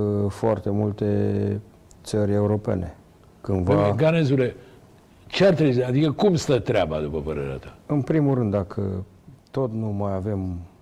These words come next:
Speaker 1: șanse
Speaker 2: Așa?
Speaker 1: sau nu ne calificăm, da? Trebuie să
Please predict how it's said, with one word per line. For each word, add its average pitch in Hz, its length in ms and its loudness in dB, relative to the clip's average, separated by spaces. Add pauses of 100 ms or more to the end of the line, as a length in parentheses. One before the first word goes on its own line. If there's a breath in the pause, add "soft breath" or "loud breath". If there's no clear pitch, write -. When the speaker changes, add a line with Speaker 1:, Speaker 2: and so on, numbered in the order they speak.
(280)
Speaker 1:
șanse 92 640 -4 (580)
Speaker 2:
Așa? 104 480 -6 (340)
Speaker 1:
sau - 280 -2
nu 127 160 0
ne 127 120 2
calificăm, 101 760 -6 (1080)
da? 117 260 -2 (680 soft breath)
Trebuie 180 260 -2
să 113 280 -4